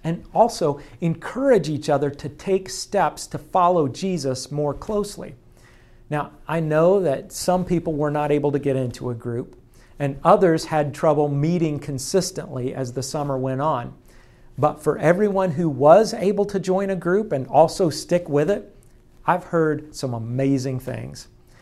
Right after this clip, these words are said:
I've heard about people going out and taking very bold steps to show the love of Christ in our community.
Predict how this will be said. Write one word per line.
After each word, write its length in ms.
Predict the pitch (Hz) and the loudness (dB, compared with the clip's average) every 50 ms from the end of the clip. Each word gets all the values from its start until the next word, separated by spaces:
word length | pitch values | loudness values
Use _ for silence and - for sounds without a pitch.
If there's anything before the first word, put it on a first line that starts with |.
| - - - | -20 -10 -2
I've 140 | - 156 131 | 0 0 2
heard 140 | 135 180 165 | 4 4 4
about 320 | 160 156 147 147 - - | 4 4 4 2 2 -2
people 260 | - 180 165 - 156 143 | -4 -4 -2 0 -2 -2
going 460 | 123 - 151 147 160 170 165 151 147 | 0 2 2 2 2 2 0 0 -2
out 240 | 151 156 160 - - | -2 0 0 0 -2
and 180 | 143 139 131 | -4 -4 -4
taking 440 | 135 156 147 139 143 143 135 131 147 | -4 -4 -4 -2 -4 -6 -8 -8 -8
very 560 | 143 113 107 107 147 143 151 160 170 180 180 | -10 -10 -4 0 2 4 4 4 2 2 0
bold 540 | 165 139 120 135 143 143 147 147 151 147 143 | -2 -2 2 6 6 8 6 6 4 0 -4
steps 560 | - - - - 147 139 123 117 - - - - | -8 -10 -6 -2 0 0 0 0 -2 -6 -12 -12
to 100 | - 120 | -12 -12
show 400 | - - - - 151 143 151 151 | -12 -10 -6 -2 0 0 2 2
the 120 | 147 135 | 0 0
love 240 | 123 131 143 143 143 | 2 4 2 2 2
of 120 | 143 - | 0 -6
Christ 420 | - - 139 131 123 123 - - 139 | -4 -2 0 0 0 -2 -4 -6 -8
in 100 | 131 123 | -6 -4
our 140 | 127 123 | -4 -4
community. 640 | 123 - - 131 123 120 120 117 117 113 - 110 | -6 -6 -8 -8 -6 -6 -6 -6 -8 -8 -10 -12